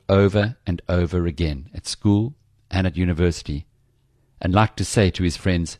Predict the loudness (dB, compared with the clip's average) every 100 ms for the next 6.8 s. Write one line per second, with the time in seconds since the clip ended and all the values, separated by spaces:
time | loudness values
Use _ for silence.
0 | _ -4 2 2 2 -4 -10 -6 -4 -2
1 | -2 -2 -2 -2 -2 -2 -2 -2 -4 -10
2 | _ _ _ _ _ _ _ _ -2 2
3 | 4 6 6 6 4 2 0 0 0 0
4 | 0 0 0 0 -4 -4 -4 -4 -4 -4
5 | -6 -4 -4 -2 -4 -4 -4 -6 -6 -8
6 | -8 _ -6 -4 -2 -2 -2